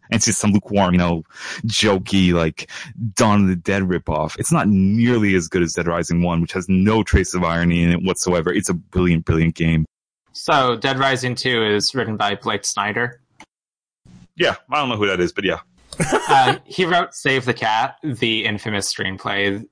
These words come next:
Speaker 2: uh, manual that, uh,
Speaker 1: Oh, yeah, yeah, yeah.
Speaker 2: ruined all Hollywood movies to this day.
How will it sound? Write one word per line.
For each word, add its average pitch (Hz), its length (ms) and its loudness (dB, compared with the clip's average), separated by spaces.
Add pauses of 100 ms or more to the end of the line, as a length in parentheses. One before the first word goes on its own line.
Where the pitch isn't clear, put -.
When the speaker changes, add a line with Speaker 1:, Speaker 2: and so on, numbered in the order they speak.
Speaker 2:
uh, 110 400 2 (200)
manual 120 840 0
that, 107 280 2
uh, 101 400 4
Speaker 1:
Oh, - 160 -6 (100)
yeah, 117 160 0
yeah, 104 140 2
yeah. 95 360 0 (400)
Speaker 2:
ruined 135 500 2
all 120 420 2
Hollywood 110 460 0
movies 110 500 -2
to 107 120 -2
this 104 240 -4
day. 196 340 -2